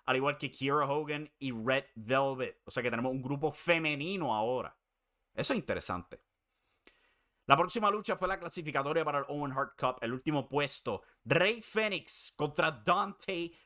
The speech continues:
Martin. Esta fue una lucha bastante nítida, los dos hicieron un par de movidas aéreas bien nítidas. Yo creo que lo más loco que yo he visto en mi vida tuvo que haber sido un Spanish Fly invertido,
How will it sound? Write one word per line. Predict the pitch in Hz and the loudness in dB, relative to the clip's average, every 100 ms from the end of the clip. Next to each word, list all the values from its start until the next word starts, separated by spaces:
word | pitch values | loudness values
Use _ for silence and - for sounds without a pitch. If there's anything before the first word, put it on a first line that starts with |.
| _ | _
Martin. | - 117 151 175 - 147 98 - _ _ _ - _ _ | -4 4 6 4 2 -12 -14 -16 _ _ _ -20 _ _
Esta | - 170 | -4 2
fue | 254 | 4
una | |
lucha | 254 233 220 | 4 2 0
bastante | 180 180 170 165 | 0 -4 -2 -2
nítida, | 143 147 143 147 139 | 0 -4 -2 0 2
los | 131 117 | 0 -2
dos | 123 | -4
hicieron | 117 151 | -2 -4
un | 139 | -2
par | 143 | 0
de | 139 | 0
movidas | 127 123 127 | -2 0 0
aéreas | 117 120 120 120 | 0 0 0 -2
bien | 101 107 107 | -4 -4 -2
nítidas. | 107 107 104 | -2 -2 -2
Yo | 131 | 0
creo | 175 | 2
que | 165 | 2
lo | 135 | 2
más | 139 | 0
loco | 147 160 160 | -2 -2 -4
que | 147 | -2
yo | |
he | 139 | -2
visto | 147 - | -4 -4
en | 139 | -2
mi | |
vida | 131 151 127 | 2 0 0
tuvo | 123 | -2
que | |
haber | 131 135 | -2 -2
sido | 147 143 | -2 -4
un | 123 | -4
Spanish | 117 - 151 147 131 - | -6 0 0 0 -4 -4
Fly | 135 139 139 117 - _ _ _ _ | 2 4 4 -2 -10 _ _ _ _
invertido, | 147 131 120 127 113 - 131 127 101 78 | -2 -2 2 0 0 -2 0 2 -2 -6